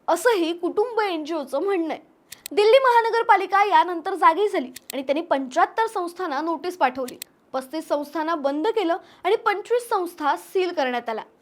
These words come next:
ज्यामध्ये ट्वेल्थ फेल फेम आणि सोशल मीडियावर सुद्धा प्रसिद्ध असलेले विकास दिव्यकीर्ती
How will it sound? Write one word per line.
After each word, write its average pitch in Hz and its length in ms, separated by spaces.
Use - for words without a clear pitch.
ज्यामध्ये 302 540
ट्वेल्थ 349 300
फेल 311 300
फेम 302 340
आणि 285 180
सोशल 302 480
मीडियावर 370 320
सुद्धा 311 340
प्रसिद्ध 311 460
असलेले 269 440
विकास 349 440
दिव्यकीर्ती 285 640